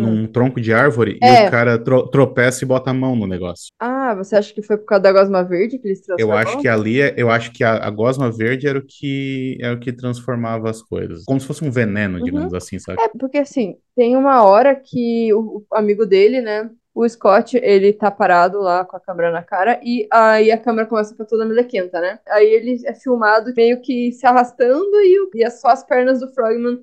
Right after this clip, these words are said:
Speaker 2: é, dando a entender que ele foi atrás dele, como se ele tivesse sido atacado. Aí eu
Speaker 1: Uhum.
Speaker 2: pensei, foi ali que o Frogman fez alguma coisa pra transformar ele que não apareceu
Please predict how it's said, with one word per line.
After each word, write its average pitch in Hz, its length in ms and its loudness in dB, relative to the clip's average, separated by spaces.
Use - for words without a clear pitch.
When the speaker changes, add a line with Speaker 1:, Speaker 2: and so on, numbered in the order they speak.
Speaker 2:
é, 208 220 4
dando 214 200 4
a 226 40 8
entender 220 320 2
que 208 140 -4
ele 226 120 -4
foi 202 300 -2
atrás 208 380 0
dele, 202 340 0
como 254 180 2
se 240 120 -4
ele 254 100 0
tivesse 240 300 0
sido 240 160 -2
atacado. 247 560 -4
Aí 214 180 0
eu 220 80 0
Speaker 1:
Uhum. 220 60 -6
Speaker 2:
pensei, 226 400 -2
foi 233 280 0
ali 254 440 2
que 381 160 -4
o 370 60 -10
Frogman 285 540 -4
fez 247 260 -2
alguma 233 400 -4
coisa 214 500 -10
pra 214 160 -4
transformar 240 580 2
ele 247 180 4
que 254 120 -4
não 262 220 2
apareceu 370 720 0